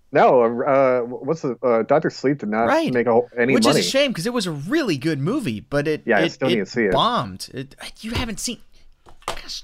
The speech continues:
Speaker 2: dang it, Ian.
Speaker 1: <laughs>
Speaker 2: Oh my gosh, I might have to add a new movie swap for this week. Good grief.
Speaker 1: But
Speaker 2: I don't
Speaker 1: anyway,
Speaker 2: even have
Speaker 1: yes.
Speaker 2: that on your list yet.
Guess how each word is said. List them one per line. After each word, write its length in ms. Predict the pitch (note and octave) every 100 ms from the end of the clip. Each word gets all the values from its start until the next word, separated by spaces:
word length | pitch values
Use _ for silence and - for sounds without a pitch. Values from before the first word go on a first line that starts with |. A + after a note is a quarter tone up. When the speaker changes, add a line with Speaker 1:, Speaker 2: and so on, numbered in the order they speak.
| -
Speaker 2:
dang 220 | - D3 D#3
it, 100 | -
Ian. 200 | D#3+ D3+
Speaker 1:
<laughs> 40 | - - - _ - - G#3
Speaker 2:
Oh 600 | E3 _ - - - -
my 80 | - -
gosh, 260 | A2 G2+ D3
I 40 |
might 120 | D3
have 120 | C#3+
to 120 | C#3 -
add 160 | A#2
a 40 | A#2
new 120 | A#2
movie 280 | A#2 A#2 A2
swap 280 | - F#2+
for 60 | -
this 220 | F#2 -
week. 320 | F2 D#2+ - - _ _ _
Good 320 | - A2 -
grief. 560 | - - D#2+ D#2 - - _ -
Speaker 1:
But 80 | -
Speaker 2:
I 60 | - _ _ _ _ _ _ _ _
don't 120 | - C#3
Speaker 1:
anyway, 200 | D3 A#2+
Speaker 2:
even 20 |
have 160 | E3+ F#3+
Speaker 1:
yes. 60 | F#3
Speaker 2:
that 120 | F3
on 140 | E3+
your 80 | C#3
list 360 | B2 C#3 C#3 -
yet. 200 | F#2